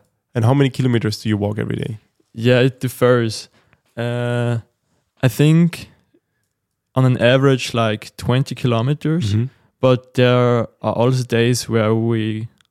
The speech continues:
Speaker 2: like, go twenty-six kilometers and, and, like, two thousand five hundred, uh, one, <laughs> one thousand five hundred, meters in elevation gain.
Speaker 1: Wow.
Speaker 2: And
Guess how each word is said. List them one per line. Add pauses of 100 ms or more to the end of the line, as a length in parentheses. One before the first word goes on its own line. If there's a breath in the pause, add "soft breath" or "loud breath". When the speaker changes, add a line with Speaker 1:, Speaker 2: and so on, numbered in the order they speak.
(100)
Speaker 2:
like,
go (1080)
twenty-six
kilometers (380)
and, (600)
and, (540)
like, (1080)
two
thousand
five
hundred, (180)
uh,
one,
<laughs>
one
thousand
five
hundred, (480 soft breath)
meters
in
elevation
gain. (160)
Speaker 1:
Wow. (220)
Speaker 2:
And